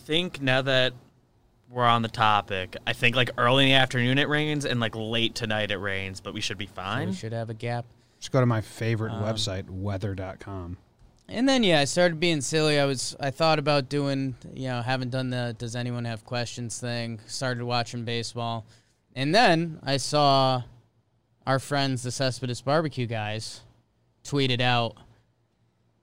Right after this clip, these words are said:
Speaker 2: uh, this is a, it was a loser tweet. It was like, "Having an I P A and watching some baseball." So I FaceTimed him, Jake, and we had a nice little FaceTime.
Speaker 3: Nice.
Speaker 2: We talked baseball, Travis Lakin Senior.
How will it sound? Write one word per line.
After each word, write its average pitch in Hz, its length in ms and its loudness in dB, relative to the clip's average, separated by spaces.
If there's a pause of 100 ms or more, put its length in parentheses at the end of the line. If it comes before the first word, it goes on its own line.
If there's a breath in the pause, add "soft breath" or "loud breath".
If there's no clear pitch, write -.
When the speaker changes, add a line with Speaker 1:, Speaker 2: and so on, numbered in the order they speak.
(320)
Speaker 2:
uh, 117 460 0 (560)
this 285 120 -8
is 226 100 0
a, 175 80 0 (560)
it 220 80 0
was 240 100 2
a 254 60 6
loser 170 320 6
tweet. 127 260 -2
It 127 40 -2
was 123 120 -2
like, 123 200 2
"Having 147 280 4
an 147 60 2
I 143 140 4
P 139 200 0
A 139 140 4
and 120 160 -4
watching 123 320 -4
some 113 160 -10
baseball." 110 600 -4 (520)
So - 180 -6
I 113 60 0
FaceTimed 120 580 -2
him, 107 220 -8 (640)
Jake, 110 420 -2 (800)
and 139 100 0
we 170 60 8
had 180 80 6
a 185 40 4
nice 185 200 4
little 190 120 2
FaceTime. 113 520 -4 (160)
Speaker 3:
Nice. 185 340 -2
Speaker 2:
We 143 100 -2
talked 127 160 0
baseball, 120 640 -4 (800)
Travis 123 420 -2
Lakin 117 300 -4
Senior. 113 560 -6